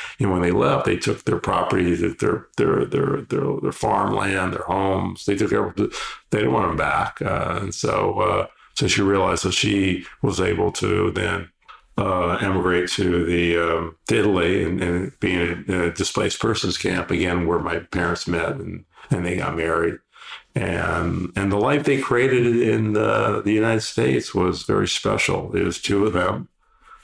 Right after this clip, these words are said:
Uh, my father's trade was a kosher butcher. That's what he knew.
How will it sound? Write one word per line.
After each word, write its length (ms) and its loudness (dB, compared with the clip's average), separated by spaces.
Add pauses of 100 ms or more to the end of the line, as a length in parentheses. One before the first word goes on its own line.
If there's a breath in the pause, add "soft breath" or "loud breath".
(120 soft breath)
Uh, 200 0
my 180 -2
father's 800 2
trade 420 2
was 240 2
a 60 -8
kosher 380 0
butcher. 480 -2
That's 300 -4
what 140 0
he 280 0
knew. 500 0